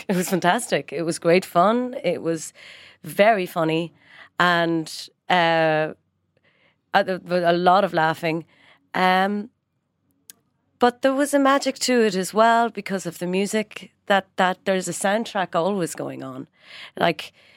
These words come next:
even in the writing of it, I can hear the songs. And now in the reading of it, I can hear them, you know. So it's there, it, it was, it was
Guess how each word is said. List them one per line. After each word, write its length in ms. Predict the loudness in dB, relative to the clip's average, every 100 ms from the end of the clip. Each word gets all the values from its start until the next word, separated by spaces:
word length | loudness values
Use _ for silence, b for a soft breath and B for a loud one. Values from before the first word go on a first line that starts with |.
| b b _
even 520 | 0 4 4 4 0 0
in 120 | 2
the 80 | 4
writing 460 | 4 4 0 -4
of 160 | -4 -8
it, 80 | -6
I 100 | -6
can 160 | -6
hear 200 | -4 -4
the 100 | -6
songs. 520 | -12 -12 -12 -16 -20 _
And 220 | 0 2
now 180 | 2 0
in 120 | 0
the 80 | 0
reading 340 | 2 2 2
of 120 | 0 -4
it, 80 |
I 100 | -8
can 140 | -10 -10
hear 200 | -8 -8
them, 260 | -12 -18 _
you 140 | 0 2
know. 300 | 2 0 -10 _ B B B
So 400 | 2 4 4 2
it's 380 | -2 -2 -4 -8 2
there, 280 | 4 4 0 -12 -20 _ _ _ -20 _
it, 240 | 0 0 0
it 260 | 0 0 2
was, 540 | 2 2 -4 -14 -18 _ _ _ _ _ _ _ b b 0
it 160 | 2
was 440 | 4 4 2 -2